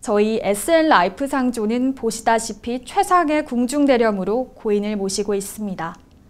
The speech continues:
기독교식 장례는 이런 소렴과 대렴을 생략하거나 소렴까지만 진행하는 경우가 많다는 점 참고하셔도 좋을 것 같습니다.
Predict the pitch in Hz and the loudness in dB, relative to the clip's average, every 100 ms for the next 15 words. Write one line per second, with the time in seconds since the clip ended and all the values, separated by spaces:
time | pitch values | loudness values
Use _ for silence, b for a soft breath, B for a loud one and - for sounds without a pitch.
0 | - - _ _ - b b b b b | -20 -20 _ _ -20 b b b b b
1 | - - 247 349 349 339 339 339 220 220 | -18 -2 2 2 2 0 0 -2 -4 0
2 | 254 240 247 247 208 208 226 - 370 370 | 2 2 0 -2 -2 0 -2 -2 2 2
3 | 339 320 302 285 294 285 208 269 254 240 | 2 -2 2 4 2 0 0 2 2 0
4 | 247 262 269 269 247 226 208 190 208 - | -2 0 0 0 -4 -2 0 -2 -2 -10
5 | 392 392 381 294 254 247 262 - 233 262 | -2 -2 2 0 2 0 0 0 0 2
6 | 240 240 220 190 214 240 175 208 269 233 | 2 0 -4 -2 0 2 2 0 -2 -2
7 | 196 262 302 B B - - 370 359 349 | -2 -2 -4 B B -18 -8 -4 2 4
8 | 311 302 233 220 226 202 196 196 226 185 | 4 2 0 -2 -2 -2 -2 -4 -4 -4
9 | - - 202 170 165 | -8 -12 -8 -6 -8